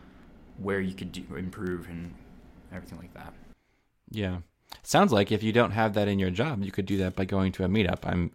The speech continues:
Speaker 2: I'm, again, I'm a meetup organizer, so I'm gonna, I'm going to relentlessly shill for, <laughs> for attending local meetups. But that's a great way to do that. If you don't have a job yet and you're trying to, to just get that exposure, you can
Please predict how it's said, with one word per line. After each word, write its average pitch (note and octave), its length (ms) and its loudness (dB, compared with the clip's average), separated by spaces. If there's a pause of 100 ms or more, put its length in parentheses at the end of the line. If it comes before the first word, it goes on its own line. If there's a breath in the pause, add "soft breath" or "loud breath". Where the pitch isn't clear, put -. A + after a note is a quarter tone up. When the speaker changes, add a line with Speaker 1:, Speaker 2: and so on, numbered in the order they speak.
Speaker 2:
I'm, E2+ 380 -4 (360 soft breath)
again, G2 280 2
I'm F2 120 2
a F2 60 2
meetup F2+ 220 2
organizer, F2 320 0
so F2+ 100 -6
I'm F#2 60 -2
gonna, F2+ 280 0
I'm G#2 80 2
going G#2+ 200 2
to G2 200 4
relentlessly G#2 460 4
shill F#2+ 360 4
for, G2 220 6
<laughs> - 280 2
for - 320 4 (280 loud breath)
attending A2 480 4
local G2+ 480 6
meetups. F#2+ 340 0
But G#2 120 -2
that's B2+ 160 4
a B2 40 2
great A2+ 200 8
way A2 180 6
to - 100 0
do G#2+ 160 2
that. F#2+ 120 6
If F#2 120 0
you G#2 60 0
don't F#2+ 200 4
have F#2 400 4 (340 loud breath)
a - 100 0
job G#2 340 8
yet F2+ 280 4
and F#2 120 0
you're F#2 100 2
trying F2+ 380 0
to, F2 380 0
to - 140 -6
just F#2 140 -6
get F#2 120 -6
that F2+ 100 0
exposure, F2 460 -4
you F2+ 120 -2
can F2 360 -4